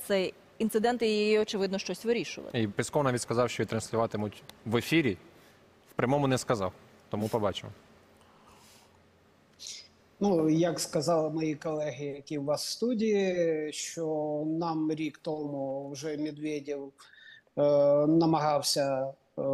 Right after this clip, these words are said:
Speaker 3: погрожувати, що буде суцільне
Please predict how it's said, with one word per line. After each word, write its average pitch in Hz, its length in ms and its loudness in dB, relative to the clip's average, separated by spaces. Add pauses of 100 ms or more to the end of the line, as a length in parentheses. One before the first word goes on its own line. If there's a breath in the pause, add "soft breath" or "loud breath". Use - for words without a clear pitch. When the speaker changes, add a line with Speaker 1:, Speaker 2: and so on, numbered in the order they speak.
(520)
Speaker 3:
погрожувати, 143 920 4 (340 loud breath)
що - 300 2
буде 143 720 4 (100)
суцільне 147 600 0